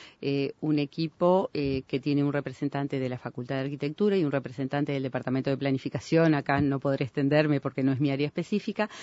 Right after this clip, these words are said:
pero que comenzaron a estudiar, eh, ese listado, eh, de fincas que la facultad entiende debería protegerse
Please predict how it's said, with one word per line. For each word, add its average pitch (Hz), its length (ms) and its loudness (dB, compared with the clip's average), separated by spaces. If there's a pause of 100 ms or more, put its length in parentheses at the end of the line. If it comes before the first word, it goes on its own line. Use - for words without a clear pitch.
(260)
pero 190 480 8
que 156 300 4 (180)
comenzaron 156 760 4
a 139 40 0
estudiar, 147 600 0 (420)
eh, 151 360 2
ese 160 280 0
listado, 160 720 0 (140)
eh, 135 300 -2
de 135 120 -4
fincas 160 600 0
que 139 480 0
la 131 320 -8
facultad 131 400 -4
entiende 156 500 4
debería 131 320 0
protegerse 196 720 -2